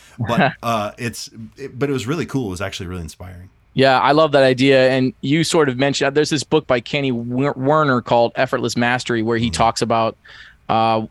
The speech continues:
Speaker 2: anytime you try to be, you mentioned earlier a little bit, like, you try to be cool or, and, and, like, coming out blazing is, is one of those things. It's like, I'm, I'm coming out to be, here's all
Speaker 1: Yeah.
Speaker 2: my stuff.
Speaker 1: Yep.
Speaker 2: Um,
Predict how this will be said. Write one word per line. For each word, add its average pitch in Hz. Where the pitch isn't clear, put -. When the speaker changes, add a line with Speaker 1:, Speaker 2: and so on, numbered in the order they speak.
Speaker 2:
anytime 143
you 127
try 131
to 139
be, 127
you 147
mentioned 156
earlier 151
a 131
little 131
bit, 123
like, 110
you 117
try 123
to 123
be 120
cool 123
or, 120
and, 120
and, 123
like, 120
coming 143
out 120
blazing 131
is, 113
is 117
one 123
of 123
those 120
things. 131
It's 104
like, 107
I'm, 113
I'm 113
coming 131
out 123
to -
be, 110
here's 127
all 120
Speaker 1:
Yeah. 127
Speaker 2:
my 117
stuff. 117
Speaker 1:
Yep. 110
Speaker 2:
Um, 117